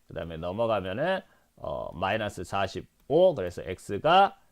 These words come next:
사십오보다 크거나 같겠다. 그래서 얘와 얘 이제 같이 표현해 주면은 마이너스 사십오 색칠하고 오른쪽 사십구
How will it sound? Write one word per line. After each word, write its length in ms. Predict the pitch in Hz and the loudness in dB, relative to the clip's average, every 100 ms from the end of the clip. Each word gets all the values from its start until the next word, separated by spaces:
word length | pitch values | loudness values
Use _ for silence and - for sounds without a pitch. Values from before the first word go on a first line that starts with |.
| _ _ | _ _
사십오보다 920 | 95 90 - 80 - 87 95 151 170 - | -4 -4 -4 -10 -8 -6 -2 0 0 -2
크거나 460 | 123 135 165 143 | -2 0 0 -2
같겠다. 460 | - 101 95 - 85 | -6 -8 -8 -6 -4
그래서 420 | 90 92 160 170 98 | -2 2 4 4 2
얘와 480 | 104 117 135 131 - _ - 92 | 0 4 6 4 0 _ -8 -2
얘 460 | 98 98 110 151 _ _ _ _ | 0 0 0 -2 _ _ _ _
이제 300 | - 82 65 - _ _ _ _ | -8 -8 -8 -14 _ _ _ _
같이 400 | 101 95 - 110 | -8 -6 -6 -4
표현해 360 | 143 131 120 113 | -2 0 -2 -4
주면은 600 | 95 92 101 165 202 190 _ _ _ _ _ _ - | -6 -4 -2 2 2 0 _ _ _ _ _ _ -10
마이너스 460 | 95 104 110 98 95 | -2 -2 -2 -4 -4
사십오 1040 | 101 95 - 85 - 98 156 185 208 208 _ _ _ _ _ _ _ _ _ | 0 0 -2 -8 -6 0 4 6 4 0 _ _ _ _ _ _ _ _ _
색칠하고 920 | 127 117 127 117 135 175 196 208 208 _ _ _ _ _ _ _ _ _ _ _ - | -6 -2 0 2 4 8 8 8 2 _ _ _ _ _ _ _ _ _ _ _ -6
오른쪽 880 | 95 120 131 123 - 185 202 214 - _ _ _ _ _ | 0 2 0 -4 4 8 10 8 2 _ _ _ _ _
사십구 1000 | 101 101 101 98 _ - 160 190 208 | 0 0 0 -6 _ 0 4 4 2